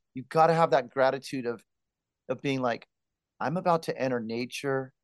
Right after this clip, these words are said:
This is awesome. I am in the church of the open sky right now. Like, I, I'm a, I'm surrounded by animals and my friends and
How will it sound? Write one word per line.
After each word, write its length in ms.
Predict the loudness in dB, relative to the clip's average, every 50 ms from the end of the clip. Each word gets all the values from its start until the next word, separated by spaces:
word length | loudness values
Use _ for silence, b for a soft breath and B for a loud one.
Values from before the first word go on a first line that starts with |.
| _ _ _ _ _ _ _ _
This 200 | -8 -6 -4 -4
is 140 | -6 -6 -6 -2 0
awesome. 680 | 2 4 4 2 0 0 -2 -2 -2 -2 -4 -6 -10 -16 _ _ _ _ _ _ _ _ _
I 180 | -2 0 2 2
am 200 | 2 2 0 0
in 240 | -4 -4 -6 -4 -4
the 80 | -6
church 420 | -8 -8 -4 -2 -2 -2 -2 -2 -6
of 100 | -4 -4
the 140 | -4 0
open 300 | 0 0 0 0 -4 -6
sky 400 | -4 -6 -6 -2 0 2 2 2
right 260 | 2 2 0 0 0 -2
now. 420 | -4 -4 -2 -2 -2 -4 -6 -10 _ _ _ _ _ _ _ _
Like, 300 | 0 2 2 2 0 -4 -14 _ _ 0
I, 280 | 2 2 2 2 0 -2 _ -2
I'm 200 | 0 0 2 0
a, 140 | 0 -2 -4 _
I'm 120 | -6 -6 -4
surrounded 560 | -4 -4 -2 0 2 2 2 0 -2 -2 0
by 300 | 2 2 4 2 0 -4 _ _
animals 720 | -4 -2 -2 -2 -2 -2 0 0 0 0 -2 -4 -6 -12 -14 _
and 320 | -8 -8 -8 -8 -8 -12 -10 -8
my 140 | -8 -8 -8
friends 760 | -8 -8 -4 0 0 2 2 0 0 -4 -6 -8 -10 -12 -14 _ _ _ _ _ _ _ _
and 460 | -8 -8 -6 -6 -6 -8 -8 -8 -12